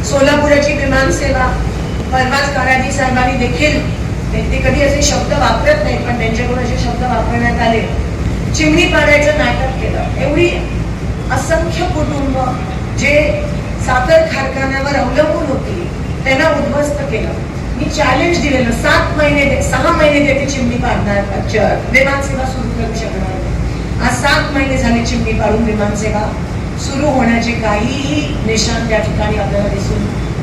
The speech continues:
येत नाहीये. एक फक्त फोन कॉल लागतो विमानसेवा सुरू करण्यासाठी, आणि तीच विमानसेवा जेव्हा काँग्रेस सत्तेत होती, जेव्हा शिंदे साहेब खासदार होते,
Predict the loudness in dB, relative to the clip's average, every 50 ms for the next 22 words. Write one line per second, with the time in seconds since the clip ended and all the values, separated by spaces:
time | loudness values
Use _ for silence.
0 | -2 0 2 2 2 0 -2 -2 -2 -2 -4 -4 -4 -4 -4 -4 -4 -4 -4 -6
1 | -6 -6 -6 -6 -4 0 2 2 2 2 0 -2 -2 0 2 2 2 2 2 2
2 | 2 2 2 2 2 2 2 2 2 2 4 2 2 2 0 0 -2 -2 -2 -2
3 | 0 0 0 0 0 0 0 -2 0 0 0 0 0 -2 -2 -4 -4 -4 -4 -4
4 | -4 -4 -4 -4 -4 -4 -4 -4 -6 -6 -8 -6 -6 -6 -4 -2 0 2 2 2
5 | 2 4 4 4 4 2 2 0 0 2 2 2 2 0 0 -2 0 0 0 0
6 | 0 0 0 0 -2 -2 -2 -2 -2 -2 -2 -2 -4 -4 -2 -2 -2 -2 0 -2
7 | -2 -2 -2 0 0 0 0 0 0 0 0 0 0 0 0 0 -2 -2 -2 -2
8 | -2 -2 0 0 0 0 0 0 -2 -4